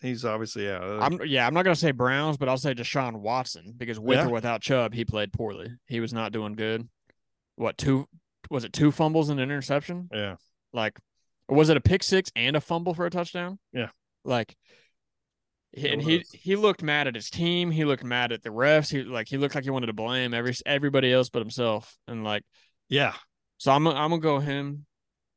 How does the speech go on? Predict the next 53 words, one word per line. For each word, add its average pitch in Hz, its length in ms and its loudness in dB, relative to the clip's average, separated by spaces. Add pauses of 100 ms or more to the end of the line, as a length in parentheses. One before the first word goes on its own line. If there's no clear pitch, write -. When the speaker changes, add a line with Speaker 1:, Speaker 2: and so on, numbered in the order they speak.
(300)
Speaker 2:
even 131 240 2
though 131 240 6
Lance 127 340 2
and 135 140 -4
Gannon, 131 340 -2
they 123 140 0
said 123 240 -4
he 123 100 -4
was 120 140 -4
gonna 120 160 -4
be 117 220 0
an 113 80 -2 (100)
M 127 180 -4
V 123 100 -2
P 123 200 -2
candidate 123 400 -4
by 127 100 -4
the 120 100 -4
end 120 100 -4
of 120 60 -4
the 120 60 -4
year. 120 320 -2 (480)
And 135 100 -2
they 151 80 8
said 208 200 8
he'd 180 80 12
have 156 180 8
a 131 40 8
rocky 127 320 6
start. 110 340 2
I 110 100 0
don't 117 160 -2
think 110 140 -2
they 110 100 2
meant 107 200 0
like 101 180 -8
this, 113 240 -2
though. - 260 -6 (240)
So - 180 2
I 120 140 8
think, 120 380 2 (160)
uh, 107 340 -2
I'd, 120 240 0
I'd 139 160 0
say 156 160 4
his 139 160 2
stock's 120 380 -4
down. - 160 -14 (560)
Speaker 1:
I'll 143 80 2
tell - 180 6
you 160 140 8
what's 127 240 6 (240)
crazy. 123 500 4